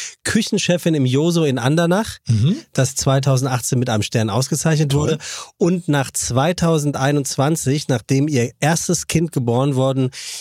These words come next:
Speaker 1: ist, ging sie in den Mutterschutz und machte anschließend bekannt, dass sie nicht mehr ins Joso, warst du da beim Joso?
Speaker 2: Nein.
Speaker 1: Zurückkehren wird.
Speaker 2: Mhm.
Speaker 1: Was glaubst du, Tim? Wer ist unser heutiger Gast?
Speaker 2: Ich glaube, das ist Sarah Henke.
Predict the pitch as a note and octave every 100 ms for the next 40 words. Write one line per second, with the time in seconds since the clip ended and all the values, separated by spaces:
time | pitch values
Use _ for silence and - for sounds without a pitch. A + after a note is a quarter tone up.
0 | - C#3 C3+ - - D#3 G#3 E3+ D#3+ D3
1 | E3 E3 - D3+ - B2 B2+ - C3 D#3
2 | F#3+ - D#3+ D3 D3+ B2 - B2+ B2 B2
3 | A2+ A#2 A2 C3+ G3+ - D#3+ D3 C#3+ C#3+
4 | - - - B2+ - C3 D3 C#3+ C3+ C#3
5 | B2 C3 - E3+ E3 E3 D#3 E3+ F#3 A3
6 | G#3 F#3 A2+ - B2+ B2 A2+ G#2 F#2+ F#2+
7 | A#2 D3 A3 C3+ D#3 - C3+ A#2+ A#2+ -
8 | G#2 G#2 D3 - C3+ A#2+ B2 A#2+ G#2 G2
9 | F2+ - - - A2 G3+ F3+ D#3 - C#3
10 | D#3 D#3+ C#3+ D#3 C#3+ E2